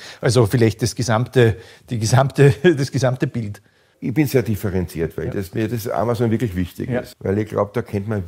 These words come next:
Speaker 2: wirklich was zusammenbringen. Amazon zahlt korrekte Löhne,
Speaker 1: Mhm.
Speaker 2: Amazon Österreich. Amazon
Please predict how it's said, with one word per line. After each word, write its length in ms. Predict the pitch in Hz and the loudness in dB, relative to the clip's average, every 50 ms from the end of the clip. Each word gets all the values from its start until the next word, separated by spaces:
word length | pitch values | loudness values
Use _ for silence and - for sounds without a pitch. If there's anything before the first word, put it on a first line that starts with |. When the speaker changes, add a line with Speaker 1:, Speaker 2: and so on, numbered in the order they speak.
| 87 | -4
Speaker 2:
wirklich 260 | 95 117 120 131 117 | -4 -2 -2 -2 -2
was 180 | 107 110 95 - | -4 -4 -6 -6
zusammenbringen. 580 | - - 76 78 80 80 78 80 85 78 76 - - _ _ _ _ _ | -6 -8 -8 -6 -8 -8 -10 -10 -10 -12 -14 -16 -18 _ _ _ _ _
Amazon 500 | - - 95 107 110 110 95 104 107 98 | -8 -6 -4 -2 -2 -2 -2 -2 -4 -6
zahlt 340 | - - 90 76 120 135 - | -4 -2 -2 0 0 -2 -4
korrekte 520 | - - 135 117 110 113 110 - - - 120 | -6 -4 -2 0 0 0 -2 -4 -6 -6 -4
Löhne, 480 | 113 107 107 110 113 120 135 147 143 - - | -2 -2 -2 -2 -4 -4 -6 -6 -8 -12 -14
Speaker 1:
Mhm. 80 | 107 107 110 - | -14 -14 -10 -8
Speaker 2:
Amazon 560 | - 98 107 113 113 104 - 113 110 110 95 - _ - - _ _ - | -6 -4 -4 -4 -4 -4 -6 -8 -8 -8 -10 -14 _ -20 -20 _ _ -8
Österreich. 420 | - 85 - - 80 80 73 - - _ _ _ _ - | -8 -8 -8 -8 -8 -8 -8 -8 -12 _ _ _ _ -10
Amazon 340 | 92 101 104 98 92 - | -8 -6 -6 -6 -8 -10